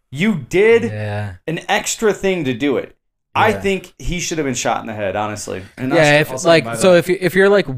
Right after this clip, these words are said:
Speaker 2: if you're just happening to walk by and you are able to put your arm in it,
Speaker 1: Yeah.
Speaker 2: that's one thing. You're right. If you have to jump, if you have
Speaker 1: You're,
Speaker 2: to put
Speaker 1: that's an
Speaker 2: effort
Speaker 1: extra
Speaker 2: into it,
Speaker 1: step
Speaker 2: then it's
Speaker 1: into thinking about it.
Speaker 2: different.
Speaker 1: It's like, it's like when you get, you know, um, um,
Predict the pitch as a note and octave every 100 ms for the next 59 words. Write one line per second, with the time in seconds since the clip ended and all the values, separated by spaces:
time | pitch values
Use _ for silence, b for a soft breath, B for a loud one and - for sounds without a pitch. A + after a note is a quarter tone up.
0 | A2+ - - D3 D3 D#3 E3 - D#3 D3+
1 | D#3 B2+ A#2+ A2+ A2+ A#2+ A#2 - A#2 A#2
2 | A#2 A#2 A#2+ B2 B2 - B2+ A#2+ A#2 -
3 | B2 A#2 G#2+ - B2+ - C#3+ D#3 E3 E3+
4 | F3 - - B2 A#2+ - - - A#2 C3
5 | A#2+ A#2+ A#2+ C3+ C#3+ D#3 C#3+ C#3 D3 D#3+
6 | B2 G2+ A#2+ C3 C3+ B B B A#2 E3+
7 | E3 F#3+ G#3+ - D#3 C3+ C#3 E3 F3 F3
8 | F#3 F3+ F#3 F#3 E3+ - - - _ _
9 | - A#2+ B2+ A#2 - - D#3 D3 D3 C3
10 | B2+ A2 G#2 G#2+ - - F3 - F3+ F3
11 | E3 - D#3+ E3 D#3 D3+ - D3 D3 C#3
12 | B2 C#3+ E3+ - _ _ _ _ _ _
13 | _ _ - _ _ - C#3+ B2+ A#2 B2
14 | A#2+ G#2+ G#2 G#2+ G#2+ G2 F#2+ F#2+